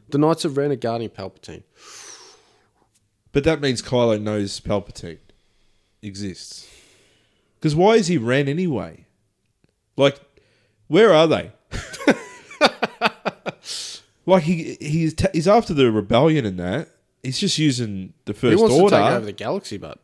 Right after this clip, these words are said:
Speaker 2: But
Speaker 1: he
Speaker 2: why,
Speaker 1: wants
Speaker 2: is
Speaker 1: to
Speaker 2: he,
Speaker 1: rule.
Speaker 2: why doesn't he use anyone? Like, if he's, "I'm the leader of the Knights," where are they? Anyway, do I think we'll see him? Yes.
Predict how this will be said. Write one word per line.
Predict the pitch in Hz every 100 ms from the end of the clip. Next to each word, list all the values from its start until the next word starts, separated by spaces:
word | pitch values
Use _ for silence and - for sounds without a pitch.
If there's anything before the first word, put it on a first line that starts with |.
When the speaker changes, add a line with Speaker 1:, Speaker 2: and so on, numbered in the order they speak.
| -
Speaker 2:
But | 170
Speaker 1:
he |
Speaker 2:
why, | 196
Speaker 1:
wants | 233
Speaker 2:
is | 165
Speaker 1:
to | 147
Speaker 2:
he, | 208
Speaker 1:
rule. | 180
Speaker 2:
why | 226 247
doesn't | 233 220
he |
use | 202 202 202
anyone? | 170 196 214 180 151 135 -
Like, | 143 170
if |
he's, | 160 135 110
"I'm | 113 117 117
the |
leader | 113 120 117
of | 101
the |
Knights," | 110 135 123 -
where | 175
are | 220
they? | 214 101 87 - _ _ _ _ _ _
Anyway, | 127 104 87 - - _ _ _ -
do | 147 139
I |
think | 127 139
we'll | 123 107
see | 113 131
him? | 165 - _ _
Yes. | - - - -